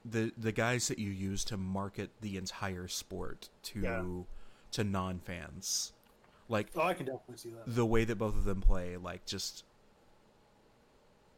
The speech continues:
Speaker 1: exudes like that, you know what I mean?
Speaker 2: Yeah. And, like, and they're both Jordan brand kids, so it's
Speaker 1: Yeah.
Speaker 2: like, you know, and then on top of that, so Jordan, Jordan's gotten really smart, so they got Zion, you know, obviously American, in North America.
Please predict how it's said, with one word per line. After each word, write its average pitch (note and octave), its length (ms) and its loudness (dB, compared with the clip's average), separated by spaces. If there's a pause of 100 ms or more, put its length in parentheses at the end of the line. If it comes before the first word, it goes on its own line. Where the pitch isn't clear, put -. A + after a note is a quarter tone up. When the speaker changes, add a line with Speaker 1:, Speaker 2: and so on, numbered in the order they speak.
Speaker 1:
exudes G#2 920 -2
like F#2 260 -6
that, - 320 -10
you G#2 140 -6
know G2 100 -4
what F#2 100 -6
I F#2 80 -8
mean? F#2 260 -10 (100)
Speaker 2:
Yeah. A#2 360 -6 (440)
And, F3 160 2
like, F3+ 220 0
and D#3+ 100 -2
they're C3+ 80 0
both D3 240 2
Jordan C#3 220 0
brand A2 320 -6
kids, A2 300 -10
so - 220 -2
it's A2+ 140 0
Speaker 1:
Yeah. G#2 40 2
Speaker 2:
like, F#2+ 500 -4 (540)
you C#3+ 80 -2
know, C3+ 160 2
and D3 80 2
then D3+ 80 2
on D3 80 0
top F3 260 0
of D3 60 0
that, C3 140 0
so D3+ 100 -4
Jordan, A3 520 -2 (500)
Jordan's E3+ 300 0
gotten F3 180 4
really D#3 180 2
smart, C3+ 340 -2
so - 80 -14
they C3+ 100 -2
got E3 260 -2
Zion, A2 640 -6 (180)
you C#3+ 80 -8
know, B2+ 80 -6
obviously B2+ 480 -4
American, A#2+ 500 -6
in C3 120 -2
North C3+ 200 -2
America. A#2+ 540 -4